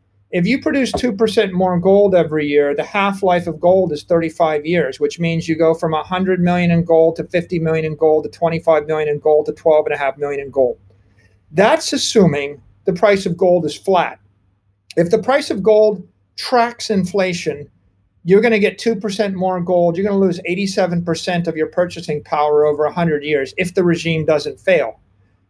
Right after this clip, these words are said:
But there's a problem with that because it's a commodity. Okay, I got my start in business, Peter,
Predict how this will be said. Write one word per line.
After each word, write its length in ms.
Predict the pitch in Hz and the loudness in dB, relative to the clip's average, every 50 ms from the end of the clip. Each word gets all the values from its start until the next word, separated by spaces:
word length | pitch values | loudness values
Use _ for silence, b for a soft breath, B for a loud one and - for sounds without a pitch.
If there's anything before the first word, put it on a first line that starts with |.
| _ _ | _ _
But 340 | - 247 240 180 - - - _ _ _ _ _ _ _ - | 2 2 2 2 0 -4 -10 _ _ _ _ _ _ _ 2
there's 180 | 214 226 220 | 2 4 4
a 60 | 240 196 | 2 0
problem 420 | 185 - 285 277 294 285 247 233 | 0 0 2 2 2 2 2 0
with 160 | 220 196 180 | 0 0 2
that 340 | 208 240 226 185 143 131 - _ | 2 2 2 2 -2 -4 -8 _
because 440 | - 170 175 170 202 190 175 175 - _ | -6 -4 -2 0 0 0 0 -2 -4 _
it's 160 | 208 190 185 | -8 -8 -8
a 80 | 185 - | -10 -14
commodity. 800 | - - 226 208 202 196 190 190 175 160 143 131 - - _ _ _ _ _ _ _ _ _ _ | -14 -10 -6 -2 -2 0 0 0 0 -2 -4 -4 -8 -14 _ _ _ _ _ _ _ _ _ _
Okay, 340 | - 180 175 208 208 202 - _ | -4 0 0 2 0 0 -2 _
I 100 | 180 202 | -2 0
got 240 | 190 233 277 320 339 | 0 0 0 0 0
my 140 | 240 226 220 | 0 0 0
start 500 | 214 - - - 240 226 208 170 147 - | -2 -4 -2 2 2 4 4 2 0 -2
in 160 | 160 165 170 170 | -4 -6 -4 0
business, 420 | 185 196 196 196 208 202 202 196 | 0 0 0 0 -2 -4 -6 -6
Peter, 500 | 196 - - 208 202 196 214 226 233 - | -6 -6 -6 -4 -4 -2 -4 -4 -6 -8